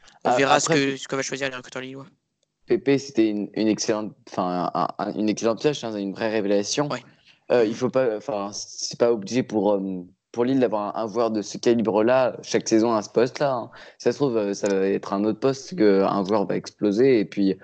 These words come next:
Speaker 2: s'ils ont un, un bon joueur, euh, du niveau de Bamba, euh, à ce poste-là, ce serait bien.
Speaker 1: Ah, je suis totalement d'accord, mais après, c'est tout, tout dépend de, du recrutement de Luis Campos, hein. Beaucoup de choses reposent sur ça. S'il
Speaker 2: Ouais, je fais
Speaker 1: arrive à trouver
Speaker 2: confiance.
Speaker 1: une pépite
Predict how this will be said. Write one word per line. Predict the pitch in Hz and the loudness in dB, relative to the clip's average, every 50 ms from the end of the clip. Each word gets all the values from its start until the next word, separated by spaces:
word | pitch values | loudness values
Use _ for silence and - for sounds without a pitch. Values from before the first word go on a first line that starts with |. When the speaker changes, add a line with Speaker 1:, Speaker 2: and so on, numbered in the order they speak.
| - - _ _ | -16 -20 _ _
Speaker 2:
s'ils | - - - 127 117 104 | -6 -2 0 2 2 2
ont | 104 101 | 2 2
un, | 101 98 - - | 2 2 2 2
un | 101 101 | 0 -2
bon | 101 101 110 113 101 | -2 -4 -4 -4 -2
joueur, | 104 120 120 110 98 98 | 0 0 0 2 2 0
euh, | 98 95 95 92 | 0 0 -2 -4
du | 87 90 92 | -6 -6 -2
niveau | 110 113 110 104 113 | 0 0 2 2 2
de | 107 98 | 2 2
Bamba, | 87 110 110 107 107 98 107 113 113 101 98 95 90 - _ _ _ _ _ _ _ _ _ _ _ _ - - | 0 0 -2 -2 -2 -2 0 0 0 0 -2 -6 -8 -12 _ _ _ _ _ _ _ _ _ _ _ _ -12 -6
euh, | - 50 50 - | -4 -2 -2 0
à | - - 101 | 0 -2 -4
ce | - | -2
poste-là, | - - 104 98 - - 98 98 110 120 117 104 | 0 -2 -2 -2 0 0 0 2 2 2 0 -2
ce | 92 - | -4 -8
serait | - - 101 98 | -8 -6 -4 -2
bien. | 117 147 139 - _ _ _ _ _ _ _ _ _ _ - 147 | -2 -4 -4 -6 _ _ _ _ _ _ _ _ _ _ 2 2
Speaker 1:
Ah, | 143 | 4
je | 131 | 4
suis | - - - | 4 2 0
totalement | - - - 143 135 135 135 | 0 0 0 0 2 2 2
d'accord, | 143 156 - 190 170 151 | 2 2 4 2 2 0
mais | 135 131 127 131 127 | -2 -4 -6 -6 -6
après, | 127 - - 175 | -6 -6 -6 -6
c'est | 160 - - 139 131 123 _ | -4 -4 -4 -6 -8 -10 _
tout, | - - 185 | -10 -10 -10
tout | 180 - - 202 | -8 -8 -6 -4
dépend | 185 175 175 - 185 185 | -4 -2 -2 -2 -2 -2
de, | 165 147 139 135 131 127 127 123 | -2 0 0 0 0 -2 -4 -4
du | 123 139 | -4 -4
recrutement | 147 143 151 - 170 160 - 175 | -4 -4 -4 -6 -8 -6 -4 -4
de | 170 | -4
Luis | 165 147 143 | -4 -4 -4
Campos, | - 156 156 - - 208 202 - | -4 -4 -2 0 0 0 0 -2
hein. | 170 165 160 _ _ _ _ - - - | -4 -8 -10 _ _ _ _ -20 -14 -8
Beaucoup | - 170 - - 180 | -8 -6 -4 -4 -6
de | - | -4
choses | - 185 180 | 0 0 0
reposent | 156 139 151 - - 156 147 | 0 0 0 -2 -2 -4 -4
sur | - 156 143 | -2 -4 -4
ça. | - - 185 196 - _ _ _ _ _ _ _ _ _ - | -2 -2 -2 -2 -4 _ _ _ _ _ _ _ _ _ -6
S'il | - 110 | -2 -2
Speaker 2:
Ouais, | |
je | 113 | 0
fais | - | 2
Speaker 1:
arrive | 170 170 170 | 2 2 2
à | 160 | 2
trouver | 156 - - 170 156 | 2 0 -2 -4 -4
Speaker 2:
confiance. | 151 - | -4 -6
Speaker 1:
une | 160 147 | -6 -6
pépite | - 175 160 | -8 -10 -12